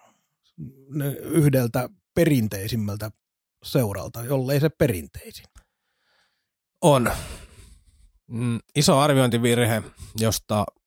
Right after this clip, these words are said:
Speaker 2: josta Rautakorpi otti sitten piikkiinsä, piikkiinsä, ja jos, jos se olisi jotenkin siihen jäänyt, niin hommahan olisi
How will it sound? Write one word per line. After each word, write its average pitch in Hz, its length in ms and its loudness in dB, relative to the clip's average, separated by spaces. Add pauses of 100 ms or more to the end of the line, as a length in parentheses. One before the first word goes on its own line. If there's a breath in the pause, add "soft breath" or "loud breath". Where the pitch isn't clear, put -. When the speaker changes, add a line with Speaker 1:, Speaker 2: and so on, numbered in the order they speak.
(340)
Speaker 2:
josta 110 260 0
Rautakorpi 107 580 0
otti 101 260 -2
sitten - 260 -4 (120)
piikkiinsä, 92 680 0 (840 soft breath)
piikkiinsä, 104 560 2
ja 98 140 2
jos, - 280 0
jos 107 220 0
se 117 60 2
olisi 113 140 2
jotenkin 110 260 2
siihen 110 380 2
jäänyt, 107 380 2
niin 85 160 0
hommahan 90 420 0
olisi 85 180 0